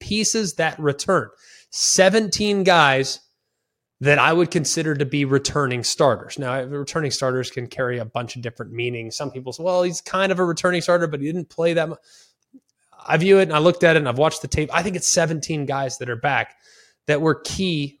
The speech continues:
with their productivity last year. And I think really for the first time since maybe two thousand eight,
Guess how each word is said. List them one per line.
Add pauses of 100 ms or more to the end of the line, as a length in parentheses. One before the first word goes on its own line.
(100)
with
their
productivity
last
year. (480)
And
I
think
really
for
the
first
time (520)
since
maybe (800)
two
thousand (100)
eight,